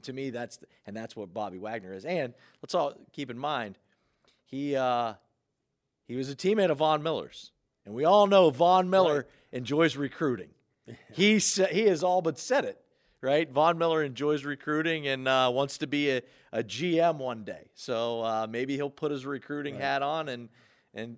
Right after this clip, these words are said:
Speaker 1: and talk to, uh, talk to Bobby
Speaker 2: He's gonna
Speaker 1: Wagner.
Speaker 2: be thirty-three this season, so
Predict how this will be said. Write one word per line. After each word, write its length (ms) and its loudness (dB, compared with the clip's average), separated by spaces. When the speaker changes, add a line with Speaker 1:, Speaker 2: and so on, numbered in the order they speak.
Speaker 1:
and 300 -14
talk 340 -2
to, 260 -8
uh, 220 -2
talk 320 -4
to 80 -18
Bobby 300 -8
Speaker 2:
He's 160 -10
gonna 140 -2
Speaker 1:
Wagner. 60 -2
Speaker 2:
be 100 0
thirty-three 600 -6
this 160 -8
season, 460 -12
so 420 -10